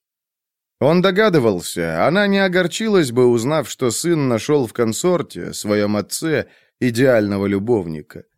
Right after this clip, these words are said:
Таковы были причуды дворцовой жизни в благословенном королевстве Эсгары Дисканара.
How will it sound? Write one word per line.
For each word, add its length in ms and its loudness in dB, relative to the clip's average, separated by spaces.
Таковы 360 2
были 240 2
причуды 540 0
дворцовой 520 2
жизни 380 0
в 100 -2
благословенном 800 0
королевстве 680 -2
Эсгары 420 -2
Дисканара. 760 -4